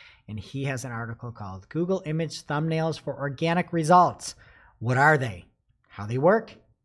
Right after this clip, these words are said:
And will S E O help? That might be the most S E O title that I've ever heard,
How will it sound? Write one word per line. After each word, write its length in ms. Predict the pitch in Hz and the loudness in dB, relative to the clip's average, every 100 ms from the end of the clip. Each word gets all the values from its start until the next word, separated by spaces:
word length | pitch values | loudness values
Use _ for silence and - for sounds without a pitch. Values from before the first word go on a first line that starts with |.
| _ | _
And 160 | 113 110 | -10 -2
will 400 | 143 165 170 170 - _ _ | 2 2 2 -4 -16 _ _
S 220 | 139 127 143 | -10 -8 -6
E 100 | 131 | -4
O 100 | 120 | -6
help? 340 | - 90 - _ _ _ _ _ _ | -10 -14 -16 _ _ _ _ _ _
That 260 | 165 202 190 | 0 0 2
might 240 | 180 170 | 2 2
be 140 | 156 143 | 2 4
the 80 | 143 | 2
most 220 | 127 - | 0 -2
S 180 | 139 - | -4 -2
E 60 | 139 | -4
O 80 | |
title 480 | 123 - 127 127 151 151 - 220 - | -4 -4 -2 0 -2 -4 -10 -14 -6
that 220 | 156 160 - | -6 -6 -6
I've 180 | 147 147 | -6 -4
ever 220 | 156 160 | -2 -2
heard, 420 | - 160 165 175 | 0 2 2 2